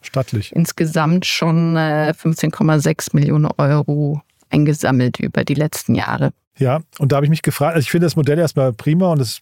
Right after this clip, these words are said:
Speaker 1: ist natürlich auch bestechend. Ich habe mich nur gefragt, wie oft wechseln wohl, äh, Arztpraxen ihre Software? Da war ich jetzt nicht so ganz sicher. Das so ein bisschen, das hat mich erinnert, so ein bisschen an diese, gab ja auch so eine ganze Welle an Friseur- und Nagelstudio-Softwares, ne? Und das ist so ein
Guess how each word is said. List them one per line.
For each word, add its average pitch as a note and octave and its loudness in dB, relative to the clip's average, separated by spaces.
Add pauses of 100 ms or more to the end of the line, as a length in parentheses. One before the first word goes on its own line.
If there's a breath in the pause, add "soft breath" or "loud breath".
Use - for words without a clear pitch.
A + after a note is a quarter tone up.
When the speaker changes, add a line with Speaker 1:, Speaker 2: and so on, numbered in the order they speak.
Speaker 1:
ist C#3 -8
natürlich C3+ 2
auch A2 -2
bestechend. C#3 -2
Ich C3+ -6
habe D3 2
mich C#3 2
nur D3 2
gefragt, C#3+ -2
wie C#3+ 2
oft C#3 -4
wechseln C#3+ 0
wohl, C#3+ 4 (460 loud breath)
äh, E3 0
Arztpraxen C#3 -2
ihre C#3 2
Software? G2+ -2 (100)
Da A#2 0
war B2 2
ich A2 -2
jetzt - -4
nicht A#2+ 0
so B2 -4
ganz A#2 -2
sicher. B2 0
Das A#2 2
so C#3+ 2
ein C3+ 2
bisschen, E3 0
das C#3 0
hat D3+ 0
mich D3+ 2
erinnert, D#3 2
so D3+ 2
ein C#3+ 2
bisschen D#3+ -2
an D3 2
diese, C#3+ 2 (280 loud breath)
gab C3+ 0
ja E3 2
auch C#3 2
so C#3+ -2
eine C#3 2
ganze C#3 2
Welle C3+ 2
an C3+ 0
Friseur- C3+ 2
und C3 2
Nagelstudio-Softwares, C3 0
ne? D3 2
Und C#3+ 0
das - -4
ist - -6
so D#3 0
ein C#3 -4